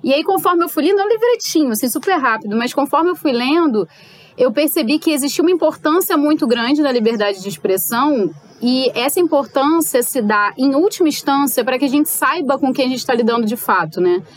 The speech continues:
Que a gente não fique tendo que ler sinais e comportamentos ali por trás. É importante.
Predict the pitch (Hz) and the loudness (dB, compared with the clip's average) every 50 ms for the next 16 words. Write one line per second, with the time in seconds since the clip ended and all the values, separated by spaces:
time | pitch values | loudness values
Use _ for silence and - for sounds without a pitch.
0 | - - - - - - - 240 208 208 247 262 - 302 277 277 277 269 285 - | -20 -20 -20 -20 -8 -4 -2 0 0 0 0 0 0 0 2 2 2 0 0 -2
1 | - - - 277 285 302 247 - - - 302 285 277 277 277 247 208 - 311 294 | -4 -4 -2 -2 -2 -2 -4 -4 -4 -2 0 0 0 0 -2 -2 -2 -2 0 2
2 | 330 381 403 339 311 311 - - - 330 294 277 247 240 240 262 285 320 339 330 | 2 2 2 2 0 0 -2 -2 -2 0 0 2 2 2 2 2 2 2 2 2
3 | 320 285 226 - - - - 302 262 240 220 226 247 277 302 302 302 285 269 254 | 0 0 -2 -4 -8 -6 -2 0 0 2 2 2 0 0 0 0 0 0 0 0
4 | 233 208 247 247 285 262 254 - 269 277 - - 285 254 247 247 254 277 302 294 | 0 -2 -2 0 0 0 2 2 0 0 0 0 0 0 0 0 0 0 0 0
5 | 277 262 - 254 214 247 226 240 208 - 233 220 - - 226 202 202 214 208 294 | 0 0 -2 -2 0 0 0 -2 -2 -2 -4 -4 -2 -2 0 0 0 2 2 2
6 | 339 392 440 427 427 - - 381 370 381 381 330 - - 208 | 0 2 0 0 -2 0 0 2 2 2 2 0 0 -4 -6